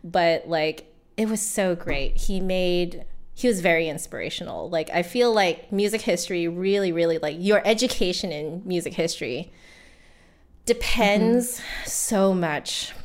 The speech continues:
Speaker 1: on the passion of the professor.
Speaker 2: Yeah.
Speaker 1: It's insane.
Speaker 2: Like,
Speaker 1: Yeah.
Speaker 2: nothing against music history itself. That's really
Speaker 1: No.
Speaker 2: interesting. History is
Speaker 1: Yeah.
Speaker 2: really interesting, and it's like, I,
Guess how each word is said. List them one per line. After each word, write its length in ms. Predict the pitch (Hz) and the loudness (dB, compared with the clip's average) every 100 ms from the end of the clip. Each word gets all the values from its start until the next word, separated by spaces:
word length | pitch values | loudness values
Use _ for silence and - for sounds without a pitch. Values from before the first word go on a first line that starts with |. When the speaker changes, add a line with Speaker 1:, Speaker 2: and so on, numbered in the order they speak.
| - - - - | -16 -20 -8 -2
Speaker 1:
on 140 | 175 | -2
the 80 | 156 | -2
passion 520 | - 139 - 165 147 | -2 -2 -2 -6 -6
of 260 | - 151 - | -6 -8 -8
the 80 | |
professor. 680 | - 147 - - - 87 214 - - - - - - - - - - | -10 -10 -10 -12 -12 -12 -12 -14 -16 -18 -20 -20 -18 -16 -16 -16 -4
Speaker 2:
Yeah. 300 | 226 220 220 - - - - - - - | -4 -4 -12 -16 -20 -20 -20 -20 -20 -6
Speaker 1:
It's 160 | 190 180 | -4 -4
insane. 640 | 151 - 113 87 175 180 - _ - | -8 -6 -8 -6 -10 -12 -16 _ -2
Speaker 2:
Like, 200 | 285 - | 0 2
Speaker 1:
Yeah. 60 | |
Speaker 2:
nothing 320 | 240 254 285 247 | 2 2 2 2
against 520 | 185 185 196 196 - | 4 6 6 4 4
music 300 | 185 185 175 | 4 4 2
history 440 | 180 175 - 175 165 | 2 2 2 4 4
itself. 480 | - - 160 185 | 4 4 4 6
That's 240 | 196 190 185 | 4 2 4
really 300 | 175 214 175 | 6 8 8
Speaker 1:
No. 60 | 165 | 6
Speaker 2:
interesting. 640 | 160 170 175 160 170 180 | 4 0 0 0 0 -6
History 560 | - - 226 - 277 262 | -12 -2 0 4 4 6
is 160 | 247 214 | 4 4
Speaker 1:
Yeah. 180 | 269 214 | 2 6
Speaker 2:
really 240 | 196 196 | 6 6
interesting, 580 | 196 190 - 185 175 175 | 4 0 0 2 2 0
and 140 | 175 | 0
it's 220 | 180 175 175 | 0 0 2
like, 320 | 175 - - _ _ _ _ _ _ | 2 0 -14 _ _ _ _ _ _
I, 140 | 202 | 0